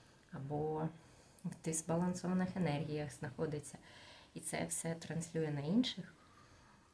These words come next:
і вчиняє з людьми ганебно, і інколи те, що я спостерігаю, а,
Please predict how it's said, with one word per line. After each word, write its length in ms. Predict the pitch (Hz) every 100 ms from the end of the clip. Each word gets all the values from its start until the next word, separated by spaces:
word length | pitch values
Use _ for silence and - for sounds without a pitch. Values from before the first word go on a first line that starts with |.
| _ -
і 120 | 165
вчиняє 680 | - - 170 170 170 160 147
з 140 | 143
людьми 640 | 139 156 151 156 160 143 127 - - - -
ганебно, 720 | 131 147 143 143 208 - 180 - - - - - - - - - - - -
і 520 | 160 156 151 151 151 147 - - - - - - - - -
інколи 720 | 175 160 - 147 147 143 143 - - - - - - - _ _ _ - _ _ _ _ _ _ - _ - - - _
те, 160 | - 160
що 180 | - 147
я 120 | 143
спостерігаю, 840 | - 160 - - 135 151 185 202 - - - - - - - - - - - - - - - - - - - - - -
а, 40 | -